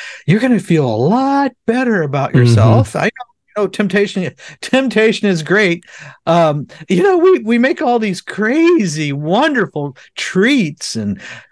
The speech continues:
Speaker 1: um, during this time of year. I get it. Um, but, uh, self-control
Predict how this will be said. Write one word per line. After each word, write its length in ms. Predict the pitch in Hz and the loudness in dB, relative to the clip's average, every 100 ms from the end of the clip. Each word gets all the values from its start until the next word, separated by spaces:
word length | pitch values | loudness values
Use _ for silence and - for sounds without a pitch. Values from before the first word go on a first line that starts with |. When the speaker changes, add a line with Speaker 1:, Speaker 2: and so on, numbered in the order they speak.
| - - | -20 -4
Speaker 1:
um, 840 | 139 110 143 123 175 185 185 175 | 0 0 0 -4 -2 -4 -2 2
during 320 | 160 175 156 147 | 4 4 4 2
this 180 | 147 | 2
time 320 | - 151 147 131 | 0 -2 0 0
of 60 | |
year. 360 | 123 127 165 233 | 2 2 2 2
I 140 | 214 | 0
get 340 | 214 160 117 135 | 0 -2 0 -2
it. 280 | 226 - _ _ - - | -4 -8 _ _ -14 -4
Um, 680 | 135 127 127 123 120 127 - _ _ _ - | -2 0 0 -2 -4 -6 -10 _ _ _ -6
but, 220 | 135 98 | -6 -2
uh, 340 | 135 120 107 | -2 -2 -4
self-control 1200 | 123 - 202 233 - 202 - 190 160 127 110 107 | -8 -2 0 0 -2 -2 -2 0 0 0 -2 -4